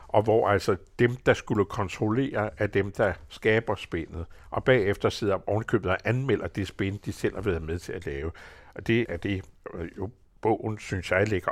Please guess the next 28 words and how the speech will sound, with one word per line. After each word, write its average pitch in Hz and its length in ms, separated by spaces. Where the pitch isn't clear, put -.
op - 200
til 107 200
en 85 60
diskussion 85 720
af, 80 120
som 92 200
jeg 92 80
håber 90 400
vil 90 120
komme 92 380
i 90 140
de, 85 180
i 90 100
de 90 180
følgende 95 440
år. - 340
Fordi 95 240
den 98 260
nuværende 113 440
regering 85 480
er 82 40
jo 80 120
også 87 240
vældig 98 380
dygtig 92 320
til - 120
at - 100
bruge, 98 340